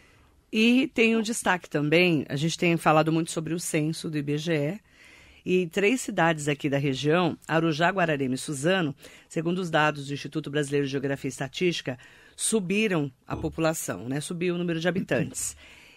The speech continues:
Por causa disso, o número de vereadores pode subir nessas três cidades. E aí também muda a dinâmica da política na região do Alto Tietê. Se você vê, é, Suzano,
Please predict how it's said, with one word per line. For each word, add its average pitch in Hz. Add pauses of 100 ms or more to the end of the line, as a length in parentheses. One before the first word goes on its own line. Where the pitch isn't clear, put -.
(240)
Por 285
causa 170
disso, 180
o 185
número 190
de 160
vereadores 175 (120)
pode 220
subir 190 (160)
nessas 175
três 175
cidades. 156 (420)
E 202
aí 226
também 247
muda 247 (420)
a 196
dinâmica 269
da 277
política 269 (120)
na 214
região 226
do 226
Alto 202
Tietê. 226 (380)
Se -
você 190
vê, 160
é, 165
Suzano, 170